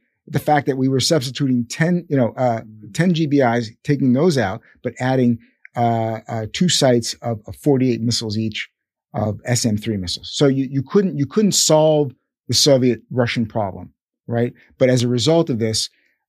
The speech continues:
um, uh, Obama, I, I would say, uh, may have weakened the defense of, of the homeland by, by i-, ignoring those additional ten ground-based interceptors. Okay, <clears throat> so, uh, so, so fast forward to,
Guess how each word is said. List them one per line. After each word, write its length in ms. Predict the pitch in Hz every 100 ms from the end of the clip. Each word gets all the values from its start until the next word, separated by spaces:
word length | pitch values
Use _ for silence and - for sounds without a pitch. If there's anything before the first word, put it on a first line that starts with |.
| -
um, 520 | 117 113 113 110 113 - - -
uh, 300 | 113 107 113 _ _
Obama, 600 | 123 110 131 131 127 120 _ _ _ _ _ _ _ _ _
I, 80 | - -
I 120 | 131
would 200 | 127 123
say, 360 | - 143 123 - _ _
uh, 280 | 127 123 113 - _ 156
may 260 | 160 147 156
have 140 | 127
weakened 420 | 117 156 160 123
the 80 | 117
defense 460 | 104 110 127 117 120
of, 120 | 113
of 140 | - 104
the 100 | 110
homeland 520 | 117 110 87 - - _ _ _ _ _
by, 220 | - 117 110
by 260 | 131 120
i-, 240 | 117 147 143 -
ignoring 380 | 123 131 127 120
those 160 | 110
additional 360 | 110 117 120 107
ten 240 | - 117
ground-based 380 | 110 107 110 101
interceptors. 580 | 107 92 95 - _ _ _ -
Okay, 240 | 120 147 147 - - - _ -
<clears throat> 440 | 233 127 - _
so, 340 | - 165 151 -
uh, 300 | 143 143 135 -
so, 320 | - 147 139
so 160 | - 143
fast 320 | 156 156 147
forward 260 | - 151 -
to, 260 | 120 -